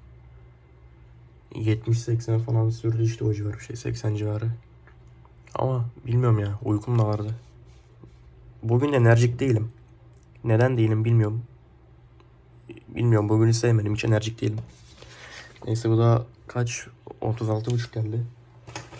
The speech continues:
Sonra biyolojide şey, sistemi bitirdim. Sindirim sistemini. Sonra sarmal T S iki ile çözeceğim. Dolaşım, solunum.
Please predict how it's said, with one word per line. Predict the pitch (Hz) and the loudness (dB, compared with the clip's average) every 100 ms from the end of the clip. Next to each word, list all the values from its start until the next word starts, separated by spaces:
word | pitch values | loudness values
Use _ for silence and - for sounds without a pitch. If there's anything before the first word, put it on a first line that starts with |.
| - - - - - - - - - - - | -20 -20 -20 -20 -20 -20 -20 -20 -20 -20 -10
Sonra | 120 127 123 | -4 -2 2
biyolojide | 123 123 123 123 131 131 - - - - - - - - 87 - - - - | 2 4 2 2 0 -2 -10 -20 -20 -20 -20 -20 -18 -14 -14 -16 -18 -10 -6
şey, | - 131 120 117 | -2 2 4 4
sistemi | - 120 123 120 | 2 0 4 4
bitirdim. | 120 123 120 123 - - - - | 4 2 2 2 -2 -12 -18 -8
Sindirim | - 117 113 | 2 6 6
sistemini. | 113 - 107 113 123 - - - - - - - - - - - - - - - - - | 4 2 2 4 0 -6 -20 -20 -20 -20 -20 -20 -20 -20 -20 -20 -20 -20 -20 -20 -20 -12
Sonra | 123 - | -8 -6
sarmal | - 110 110 110 | 2 4 4 4
T | 120 | 2
S | 117 | 0
iki | - 120 | 4 4
ile | |
çözeceğim. | 117 107 104 117 120 - - - - - - 120 | 4 2 2 0 0 -6 -20 -20 -20 -20 -6 0
Dolaşım, | 110 110 117 120 120 - - - - | 2 4 2 0 -2 -6 -20 -20 -20
solunum. | - - 107 107 | -8 -2 0 0